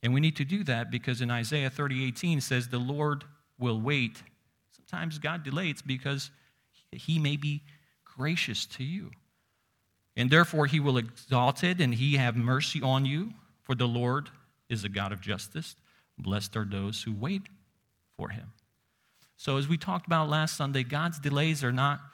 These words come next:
necessarily denials. And as we read in Luke,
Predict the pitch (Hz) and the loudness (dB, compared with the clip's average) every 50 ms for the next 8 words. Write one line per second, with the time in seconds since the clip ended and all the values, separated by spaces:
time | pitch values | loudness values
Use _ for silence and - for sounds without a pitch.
0 | - - - _ _ _ - 135 143 - - 127 - - 139 135 135 127 123 120 | -20 -20 -20 _ _ _ 0 2 2 2 0 -4 -2 0 0 0 2 2 0 0
1 | 113 113 - - _ _ _ _ - 107 120 117 113 120 127 127 117 - - - | -2 -4 -10 -20 _ _ _ _ -6 -2 0 2 4 4 4 2 0 -2 -4 -10
2 | - - - - - _ _ _ _ _ _ _ 107 101 107 107 113 120 110 113 | -16 -18 -18 -18 -20 _ _ _ _ _ _ _ -4 -2 -2 -4 -4 -6 -6 -4
3 | 110 127 131 127 113 110 117 - - - - 107 107 104 110 120 117 113 | 0 2 2 2 0 -2 -4 -10 -12 -8 -4 -2 0 2 2 0 0 -2